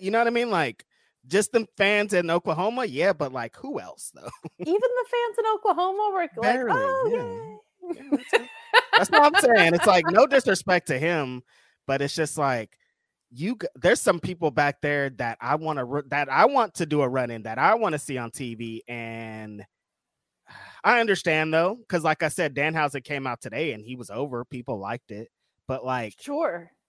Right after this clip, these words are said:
Speaker 1: what we're ha-, we're in this intense women's tournament. We got this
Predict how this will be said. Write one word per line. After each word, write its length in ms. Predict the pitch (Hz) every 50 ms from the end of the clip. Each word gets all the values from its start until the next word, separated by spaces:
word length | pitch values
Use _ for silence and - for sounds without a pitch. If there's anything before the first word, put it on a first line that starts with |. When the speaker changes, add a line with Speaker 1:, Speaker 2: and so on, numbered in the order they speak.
| _ _ _ _ -
Speaker 1:
what 240 | 135 165 190 175 160
we're 220 | 170 185 185 175 147
ha-, 200 | 160 190 190 185
we're 220 | 165 175 214 254
in 160 | 226 202 196 175
this 280 | 147 143 - - - -
intense 760 | 170 165 156 131 - - 160 180 185 185 185 - - - -
women's 760 | 120 113 135 151 165 165 160 160 160 156 156 151 143 - - _ _ _ _ _ _ _ -
tournament. 680 | - 160 165 170 170 160 160 160 160 156 156 156 - _ -
We 260 | 117 110 131 135 131
got 520 | 110 139 139 131 131 127 123 120 120 - _ -
this 240 | 120 113 104 -